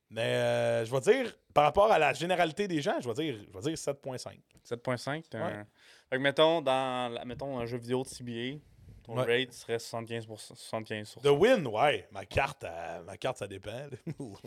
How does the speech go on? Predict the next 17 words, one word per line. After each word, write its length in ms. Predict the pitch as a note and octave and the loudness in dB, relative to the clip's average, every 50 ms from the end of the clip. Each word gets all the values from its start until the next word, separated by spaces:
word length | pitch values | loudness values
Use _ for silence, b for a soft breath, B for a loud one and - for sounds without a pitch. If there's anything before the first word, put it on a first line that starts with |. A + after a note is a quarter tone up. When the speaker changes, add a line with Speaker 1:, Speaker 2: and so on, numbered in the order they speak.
| A2+ - | -8 -4
Speaker 1:
<laughs> 760 | D#3+ E3 - F#3 F3+ F#3 G3 F#3+ - F3 F3 - E3 E3 - | -4 -2 0 0 0 2 0 0 2 2 0 0 0 -4 -4
Ça 120 | - B2+ | -4 -6
dépend 220 | C#3 C#3 C3+ D3 D3 | -6 -4 -2 -2 -4
quelle 160 | C#3 C#3+ B2+ | -4 -4 -6
stat 260 | A#2+ - - D3 C#3+ - | -6 -2 -2 -2 -2 -2
est 60 | C3+ | -4
notée. 260 | B2 B2 A#2 - - B2+ | -8 -8 -8 -8 -2 4
Speaker 2:
Sur 220 | C#3+ D3+ C#3+ C3+ | 6 8 8 6
dix, 600 | C3 C3+ D#3+ G3+ A3 - - - - - - - - | 6 2 2 2 2 2 -2 -6 -6 -8 -8 -6 -4
ton 120 | C3 B2+ | -4 -2
talent 300 | B2 - C#3+ D3 E3 F3+ | 0 2 2 2 2 2
d'arriver 280 | E3 C#3 B2 A#2+ B2 C#3+ | 2 0 0 0 2 2
à 100 | C#3 B2 | 4 4
l'heure. 300 | A#2 B2 C3 B2 A2 G2+ - - b b b b b b b b b b b b b b b b b | 4 4 2 2 0 -4 -8 -14 b b b b b b b b b b b b b b b b b
Speaker 1:
Cinq. 600 | - - - - - B2 A#2+ A2+ - - - - B B B B B B B B B B B B B B B _ b b b b b b b b b b b b | -12 -12 -8 -4 -4 -4 -4 -4 -6 -8 -8 -8 B B B B B B B B B B B B B B B _ b b b b b b b b b b b b
En 120 | b C#3 C#3+ | b 2 4
fait, 220 | - A3 A#3+ A#3+ | 6 4 4 4